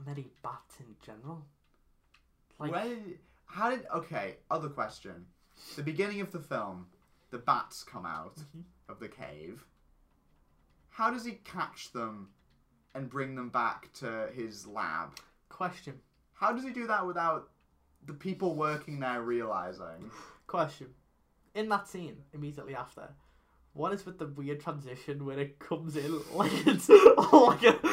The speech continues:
Speaker 1: <laughs> like a Hanna-Barbera cartoon? Why does it open back up and go like, "Grease"? Like, why does it
Speaker 2: Why is Morbius in Greece?
Speaker 1: <laughs> Why was he in Greece? Um, why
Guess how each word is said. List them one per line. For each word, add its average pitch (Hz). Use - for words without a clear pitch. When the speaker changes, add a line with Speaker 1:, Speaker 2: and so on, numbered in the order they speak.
Speaker 1:
<laughs> 277
like 208
a 180
Hanna-Barbera 196
cartoon? 202
Why 190
does 226
it 240
open 190
back 180
up 190
and 185
go 151
like, 135
"Grease"? -
Like, 208
why 196
does 196
it 175
Speaker 2:
Why 254
is 269
Morbius 190
in 143
Greece? -
Speaker 1:
<laughs> 480
Why 277
was 285
he 269
in 220
Greece? 151
Um, 233
why 254